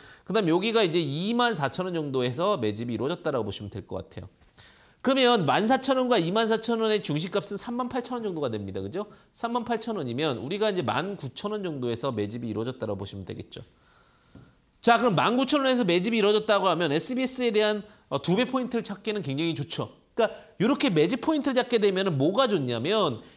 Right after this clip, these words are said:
여러 가지 성장 모멘텀과 상승 모멘텀, 펀더멘탈 모멘텀 다 잡을 수도 있겠지만 우리가 평균 단가를 계산했잖아요. 얼마예요? 만 구천 원.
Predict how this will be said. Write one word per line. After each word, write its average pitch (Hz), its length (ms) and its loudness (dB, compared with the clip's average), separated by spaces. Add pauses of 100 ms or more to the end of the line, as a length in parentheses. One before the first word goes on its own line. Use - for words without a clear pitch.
(140)
여러 202 160 2
가지 233 140 0
성장 269 500 -2
모멘텀과 220 680 0
상승 240 420 -6
모멘텀, 214 440 -2
펀더멘탈 240 520 -4
모멘텀 185 520 -4
다 - 160 0
잡을 135 240 -2
수도 175 180 -8
있겠지만 170 520 -2 (200)
우리가 208 180 2
평균 269 240 -2
단가를 220 220 0
계산했잖아요. 143 540 0
얼마예요? 107 360 -2
만 180 460 2 (280)
구천 135 340 -2
원. 92 140 -4